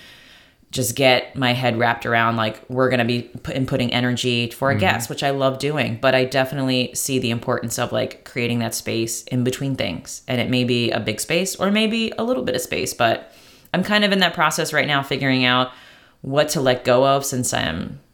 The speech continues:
Speaker 1: accepting something bigger and exciting, which is
Speaker 2: Yeah,
Speaker 1: awesome. Like,
Speaker 2: absolutely. But yeah, to your point, it was definitely a good call that we came home and got that extra day in, just because we, we, we needed it. We needed to reset. There was a lot of things to do around the house. Yeah, we had,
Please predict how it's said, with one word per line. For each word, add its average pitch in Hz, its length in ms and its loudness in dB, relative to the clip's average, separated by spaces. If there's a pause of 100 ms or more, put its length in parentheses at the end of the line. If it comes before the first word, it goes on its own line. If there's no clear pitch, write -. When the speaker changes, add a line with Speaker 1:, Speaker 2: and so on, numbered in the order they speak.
(960)
Speaker 1:
accepting 123 600 -2
something 117 600 -2 (180)
bigger 123 340 0
and 117 200 -2
exciting, 135 540 -4
which 143 200 -2
is 170 100 -2
Speaker 2:
Yeah, - 80 -2
Speaker 1:
awesome. - 380 -4
Like, 110 100 -4
Speaker 2:
absolutely. 101 540 -6 (720)
But 107 100 4
yeah, 104 200 6
to - 180 -2
your 95 140 4
point, 90 420 0
it 87 60 0
was 87 180 -2
definitely 90 800 0 (840)
a 107 80 0
good 101 420 2
call 90 360 4
that 82 160 0
we 90 120 -4
came 87 280 -4
home 85 480 -4
and 92 180 -6
got 85 200 0
that 85 140 2
extra 82 300 -2
day 82 560 2
in, 82 200 -4 (580)
just - 200 -2
because 90 360 0
we, 90 440 0
we, 90 160 -6
we 95 140 -4
needed 92 380 0
it. 87 40 -2
We 101 100 0
needed 110 220 2
to 98 80 0
reset. 95 300 2
There 104 100 4
was 117 80 2
a 117 60 2
lot 127 160 4
of 120 60 -2
things 110 200 0
to 95 60 -4
do 95 180 2
around 87 260 2
the 78 100 0
house. 78 500 -4
Yeah, 87 160 -6
we 82 160 -6
had, - 180 -6